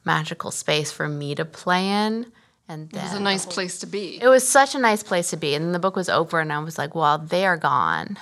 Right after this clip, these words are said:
Speaker 2: Did
Speaker 1: So
Speaker 2: you ever consider doing a sequel or another?
Speaker 1: Oh, but that's interesting because now I could never do it because
Speaker 2: No.
Speaker 1: now I could never get that voice back.
Speaker 2: Yeah.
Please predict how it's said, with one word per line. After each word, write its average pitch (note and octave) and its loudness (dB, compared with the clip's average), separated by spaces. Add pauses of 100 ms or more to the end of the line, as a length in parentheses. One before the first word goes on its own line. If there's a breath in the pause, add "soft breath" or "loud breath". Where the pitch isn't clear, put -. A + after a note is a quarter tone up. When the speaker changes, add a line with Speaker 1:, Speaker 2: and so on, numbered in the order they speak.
(680 loud breath)
Speaker 2:
Did G#3+ -4
Speaker 1:
So F3+ 6
Speaker 2:
you D#3 8
ever F3 2
consider F3 -4
doing F3 -4
a F#3+ -8
sequel - -4
or - -4
another? F3+ -2 (840 soft breath)
Speaker 1:
Oh, A3 4
but F3+ -8
that's B3+ 4
interesting G#3 0
because G#3 2
now G#3+ 6
I F#3+ 0
could G#3 -2
never G3+ 2
do E3 -6
it - -6
because G3 -6
Speaker 2:
No. G3 -2
Speaker 1:
now G3+ 4
I G#3 4
could F#3+ -2
never D3 2
get - -8
that - -10
voice - -10
back. - -10
Speaker 2:
Yeah. G3 -4